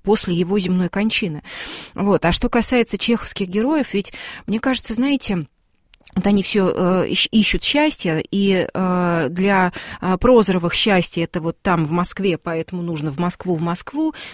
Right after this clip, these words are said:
Для Вершинина, приехавшего из Москвы, счастье вот здесь, где,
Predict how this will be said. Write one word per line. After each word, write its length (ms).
Для 140
Вершинина, 720
приехавшего 720
из 100
Москвы, 380
счастье 440
вот 100
здесь, 280
где, 280